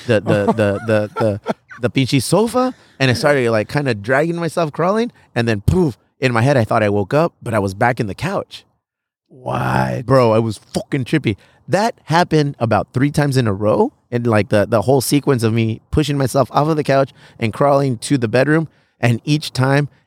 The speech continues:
Speaker 1: it got more and more close to getting to the bedroom, and I would wake up in my head thinking I woke up, and I'd be back on the couch. And I was like, "What the fuck?" So after, like, two or three times that that happened, I just started screaming, "Ah!" And in my head, I'm like, "I'm gonna wake everybody up. Ah!" And I did.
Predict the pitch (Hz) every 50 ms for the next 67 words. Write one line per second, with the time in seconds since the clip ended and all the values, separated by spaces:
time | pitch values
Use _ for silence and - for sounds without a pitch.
0 | _ - 123 107 104 107 113 98 85 107 110 110 117 123 127 - - 107 104 104
1 | 101 95 87 - - - 117 139 156 147 - - 120 107 120 117 117 107 - 113
2 | 104 98 98 120 135 143 143 135 - - 117 107 110 110 104 104 104 101 131 135
3 | 131 - 147 165 180 - _ _ _ _ _ _ _ _ _ - 120 110 104 98
4 | 117 160 180 156 143 135 - 139 127 120 110 104 104 104 104 147 156 151 139 _
5 | _ - 110 107 104 98 110 101 - 135 131 - 120 107 101 - 147 165 151 113
6 | - - _ _ _ _ _ _ _ _ _ - 127 127 123 - - - - -
7 | 110 _ _ _ - - 359 311 151 _ _ _ _ _ - - 143 139 160 165
8 | - 156 139 135 123 113 - - 165 160 151 - 151 139 113 - 135 139 139 127
9 | 113 107 117 117 127 143 139 135 120 113 107 117 - - 127 107 90 - - -
10 | 214 247 269 139 95 - - - - - - - - - - - - - - -
11 | - - - 151 135 127 123 120 123 139 135 113 104 - 139 165 170 127 95 113
12 | 113 110 - - 117 123 123 120 139 135 147 190 233 226 175 - _ _ _ _
13 | _ - - 247 269 254 240 240 240 240 247 - _ _ _ _ _ _ - -
14 | 120 110 101 95 - 240 277 214 202 190 -